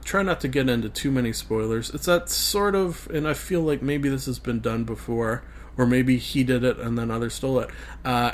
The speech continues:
aliens show up, uh, with seemingly good intentions. They, they don't mean, they mean no harm. They, uh, in this case, cure all diseases.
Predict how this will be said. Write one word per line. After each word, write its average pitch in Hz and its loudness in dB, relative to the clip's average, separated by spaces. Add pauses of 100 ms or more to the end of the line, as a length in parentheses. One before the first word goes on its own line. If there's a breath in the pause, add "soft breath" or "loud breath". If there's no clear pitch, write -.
aliens 175 6
show 139 4
up, 143 4 (440 loud breath)
uh, 117 -2 (160)
with 139 0
seemingly 151 6
good 139 2
intentions. 131 2 (440 loud breath)
They, 120 2 (300)
they 127 2
don't 143 4
mean, 139 0
they 127 4
mean 127 4
no 123 4
harm. 123 0 (400 loud breath)
They, 120 2
uh, 113 0 (100)
in 139 4
this 127 2
case, 123 2
cure 127 2
all 117 4
diseases. 151 0